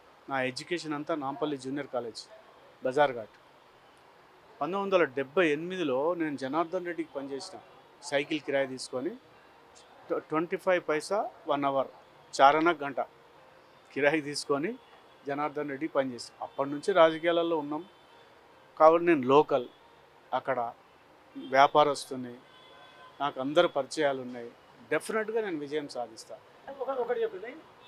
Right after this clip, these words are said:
Speaker 2: కాంగ్రెస్ పార్టీ జూబ్లీ హిల్స్ ఉప ఎన్నికను ఛాలెంజింగ్గా తీసుకుంది. ఎందుకంటే గతంలో బీఆర్ఎస్కి సంబంధించిన, ఆ, ఎంఎల్ టికెట్ అది,
Speaker 1: మ్మ్.
Speaker 2: మ-, గోపీనాథ్ అకాల మరణంతో కూడా ఏర్పడ్డ ఖాళీ. So,
Speaker 1: మ్మ్.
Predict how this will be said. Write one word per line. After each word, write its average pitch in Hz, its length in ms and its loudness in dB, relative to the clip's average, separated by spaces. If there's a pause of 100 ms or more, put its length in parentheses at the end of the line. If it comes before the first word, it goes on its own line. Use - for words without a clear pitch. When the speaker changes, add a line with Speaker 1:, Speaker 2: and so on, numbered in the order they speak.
Speaker 2:
కాంగ్రెస్ 233 320 -2
పార్టీ 233 220 6
జూబ్లీ 208 300 2
హిల్స్ 208 180 4
ఉప 190 160 8
ఎన్నికను 190 280 2
ఛాలెంజింగ్గా 208 500 8
తీసుకుంది. 160 300 -2
ఎందుకంటే 196 520 0
గతంలో 214 340 4 (360)
బీఆర్ఎస్కి 214 500 8
సంబంధించిన, 196 720 4 (480)
ఆ, 165 580 4 (240)
ఎంఎల్ 190 720 8
టికెట్ 220 220 8
అది, 185 280 8 (100)
Speaker 1:
మ్మ్. 151 160 -14 (180)
Speaker 2:
మ-, 175 260 4
గోపీనాథ్ 208 720 6 (480)
అకాల 208 220 8
మరణంతో 180 420 2
కూడా 185 120 0
ఏర్పడ్డ 180 320 2
ఖాళీ. 147 320 4 (180)
So, 208 100 2
Speaker 1:
మ్మ్. 240 120 4